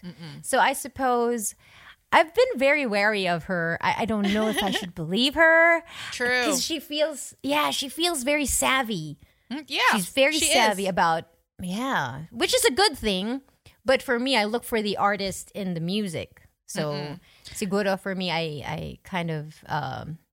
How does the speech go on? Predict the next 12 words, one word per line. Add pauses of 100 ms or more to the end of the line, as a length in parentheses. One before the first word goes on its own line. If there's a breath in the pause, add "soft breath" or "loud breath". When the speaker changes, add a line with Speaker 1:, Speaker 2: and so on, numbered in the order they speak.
(340)
Speaker 2:
I
like
Adele's
approach
to
music
more
than
Taylor.
Speaker 1:
More
than
Swifties.